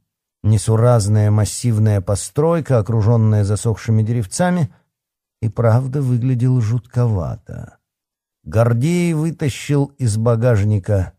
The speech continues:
канистру, затем извлёк из тубуса длинный меч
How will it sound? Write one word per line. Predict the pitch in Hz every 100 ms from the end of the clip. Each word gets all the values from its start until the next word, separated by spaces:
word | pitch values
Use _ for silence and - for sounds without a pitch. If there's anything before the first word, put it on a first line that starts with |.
| -
канистру, | 87 87 123 120 - 160 160 127 - _ _ _ _ _ _ _ -
затем | 120 123 180 180
извлёк | 127 127 135 151 - -
из | 117 - -
тубуса | - 135 135 - 135 135
длинный | 110 113 113 110 104 101 98
меч | 104 131 - -